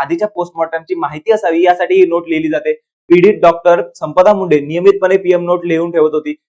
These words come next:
त्यामुळे त्यातून बऱ्याच गोष्टींचा उलगडा होण्याची शक्यता व्यक्त केली जाते. या प्रकरणात आता पोलिसांनी डॉक्टर संपदा मुंडेची डायरी जप्त केली आहे. डायरीमध्ये त्यांच्या वैयक्तिक आयुष्याबद्दल, भावनिक ताणतणावाबद्दल आणि आरोपीशी संबंधित असलेल्या संपर्कांबद्दल महत्त्वाची माहिती असल्याचं सांगितलं जातंय.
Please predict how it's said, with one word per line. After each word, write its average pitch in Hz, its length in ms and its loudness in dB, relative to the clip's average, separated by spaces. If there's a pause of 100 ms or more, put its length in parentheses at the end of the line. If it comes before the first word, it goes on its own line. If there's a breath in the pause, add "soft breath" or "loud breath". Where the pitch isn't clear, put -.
त्यामुळे 180 240 4
त्यातून 190 400 2
बऱ्याच 175 280 2
गोष्टींचा 190 380 2
उलगडा 175 260 2
होण्याची 170 320 -4
शक्यता 170 380 -8
व्यक्त 147 260 -8
केली 139 200 -10
जाते. 110 260 -12 (180)
या 190 100 -4
प्रकरणात 214 360 0
आता 214 160 0
पोलिसांनी 196 420 0
डॉक्टर 190 260 0
संपदा 185 380 0
मुंडेची 175 340 -6
डायरी 165 260 4
जप्त 160 300 -6
केली 170 300 -4
आहे. 160 100 2
डायरीमध्ये 160 460 -2
त्यांच्या 165 280 -2
वैयक्तिक 156 440 -2
आयुष्याबद्दल, 160 560 -2
भावनिक 147 380 -14
ताणतणावाबद्दल 160 840 -2
आणि 175 180 -12 (100)
आरोपीशी 190 440 -2
संबंधित 180 480 -10
असलेल्या 175 280 -2
संपर्कांबद्दल 165 840 -2
महत्त्वाची 165 440 -4
माहिती 160 300 -8
असल्याचं 156 320 -10
सांगितलं 139 440 -16
जातंय. 117 240 -14